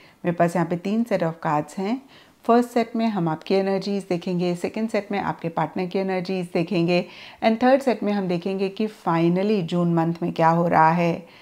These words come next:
तो आपसे शुरू करते हैं जेमिनीज, और आपके लिए यहाँ पे सबसे पहला कार्ड मुझे दिख रहा है Five of Wands।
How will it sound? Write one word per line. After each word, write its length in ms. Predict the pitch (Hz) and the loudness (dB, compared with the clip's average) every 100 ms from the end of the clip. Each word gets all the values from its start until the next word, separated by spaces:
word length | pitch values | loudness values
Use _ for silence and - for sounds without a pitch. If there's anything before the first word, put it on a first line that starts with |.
| - - | -10 4
तो 60 | |
आपसे 340 | 202 196 - 240 | 4 4 4 2
शुरू 260 | 240 233 | 2 2
करते 300 | 226 220 208 | 2 0 0
हैं 200 | 220 226 | 0 0
जेमिनीज, 500 | 202 190 190 196 196 | 0 0 0 -2 -2
और 80 | 202 | 0
आपके 280 | 185 185 - | 0 0 -2
लिए 120 | 196 | -2
यहाँ 180 | 190 185 | -2 -2
पे 80 | 196 | -4
सबसे 540 | 196 208 202 220 247 | -6 -6 -6 -2 0
पहला 260 | 240 185 170 | 0 0 -2
कार्ड 320 | 170 165 160 | -2 -4 -2
मुझे 160 | 165 165 | -4 -4
दिख 240 | 165 165 | -6 -4
रहा 160 | 175 175 | -2 0
है 240 | 190 190 | -2 -4
Five 240 | 180 165 170 | -2 -2 -2
of 160 | 170 170 | -2 -2
Wands। 320 | 180 170 - | -2 -2 -2